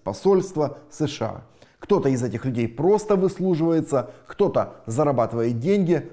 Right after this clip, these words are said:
получая так называемые гранты, а кто-то, как, например, Радио Свобода, вообще официально финансируется Конгрессом С Ш А. Но не спешите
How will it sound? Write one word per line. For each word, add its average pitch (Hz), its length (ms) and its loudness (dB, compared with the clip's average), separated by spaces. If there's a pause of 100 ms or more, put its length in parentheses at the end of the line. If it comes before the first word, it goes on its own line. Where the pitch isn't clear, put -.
получая 147 480 2
так 123 220 -2
называемые 131 680 0
гранты, 117 480 -2 (180)
а - 120 -6
кто-то, 208 520 0 (200)
как, 151 160 0
например, 151 520 2
Радио 131 300 2
Свобода, 117 500 0 (160)
вообще 117 560 0 (200)
официально 131 840 0 (160)
финансируется 139 840 0 (240)
Конгрессом 123 680 -2 (140)
С - 160 -4
Ш - 160 -4
А. 107 120 -8 (1300)
Но 151 280 2
не 131 160 0
спешите 165 760 -2